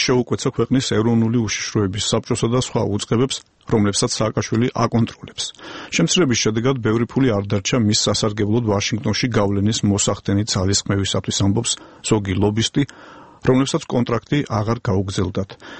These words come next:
რენდი შოინმენი, სენატორ ჯონ მაკკეინის მრჩეველი საგარეო პოლიტიკის საკითხებში, ორი ათას რვა წლის საპრეზიდენტო არჩევნების დროს და კომპანია Orion Strategies პრეზიდენტი, ამბობს,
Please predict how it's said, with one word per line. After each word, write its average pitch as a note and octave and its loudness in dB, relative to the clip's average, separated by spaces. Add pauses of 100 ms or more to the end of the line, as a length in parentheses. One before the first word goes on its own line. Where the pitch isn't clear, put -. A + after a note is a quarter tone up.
(220)
რენდი D3+ 2
შოინმენი, C3+ 2
სენატორ A2+ 0 (100)
ჯონ A2+ 4
მაკკეინის G#2 0
მრჩეველი A#2 0
საგარეო G#2 2
პოლიტიკის A2 -2
საკითხებში, A#2+ -2
ორი A2 2
ათას B2 -2
რვა G#2+ 0
წლის - -4
საპრეზიდენტო G#2 0
არჩევნების G2 -2
დროს G#2+ 2
და G2 0 (480)
კომპანია C#3 2
Orion B2 2 (100)
Strategies G#2+ -2 (220)
პრეზიდენტი, A2+ 0 (220)
ამბობს, G2+ -2